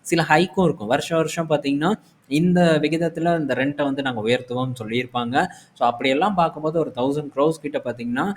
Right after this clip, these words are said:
இந்த ஆப்பிள் நிறுவனம் எம்பசிக்கு வந்து பே பண்ண போறாங்க. So, எம்பசி எப்படி பெர்ஃபார்ம் பண்றாங்கங்கிறத நம்ம இந்த இடத்துல பார்த்துட்டு இருக்கோம். அருமையான ஒரு டிவிடெண்டை கொடுத்துட்டு இருக்காங்க. கூடவே கேபிட்டல் அப்ரிசியேஷனும் வந்து நடந்திருக்கு. So, இது நம்மளை பொறுத்த வரைக்கும் ஒரு நல்ல விஷயம் தான்.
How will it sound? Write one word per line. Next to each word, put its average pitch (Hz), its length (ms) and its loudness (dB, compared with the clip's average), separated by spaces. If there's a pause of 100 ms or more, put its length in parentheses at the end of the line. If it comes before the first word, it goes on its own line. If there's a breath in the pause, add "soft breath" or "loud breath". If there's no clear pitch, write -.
(280 loud breath)
இந்த 160 300 2
ஆப்பிள் 160 320 0
நிறுவனம் 139 420 -2
எம்பசிக்கு 127 460 -4
வந்து 104 200 -10
பே 110 160 0
பண்ண 117 300 -4
போறாங்க. 113 480 -2
So, 117 200 -10
எம்பசி 135 480 -2
எப்படி 110 300 -6
பெர்ஃபார்ம் 123 360 -4
பண்றாங்கங்கிறத 120 640 -4
நம்ம 113 180 -6
இந்த 104 160 -10
இடத்துல 123 260 -4
பார்த்துட்டு 117 300 -4
இருக்கோம். 135 360 0 (260 soft breath)
அருமையான 156 540 4
ஒரு 151 100 4
டிவிடெண்டை 127 480 -2
கொடுத்துட்டு 110 260 -12
இருக்காங்க. 120 420 -4
கூடவே 127 500 0 (220 loud breath)
கேபிட்டல் 175 600 -2
அப்ரிசியேஷனும் 143 520 -2
வந்து 113 220 -2
நடந்திருக்கு. 107 540 -6
So, - 180 -2
இது 139 180 4
நம்மளை 123 240 0
பொறுத்த 120 300 -2
வரைக்கும் 120 280 0
ஒரு 107 80 -8
நல்ல 107 260 -2
விஷயம் 117 380 -4
தான். 127 220 -2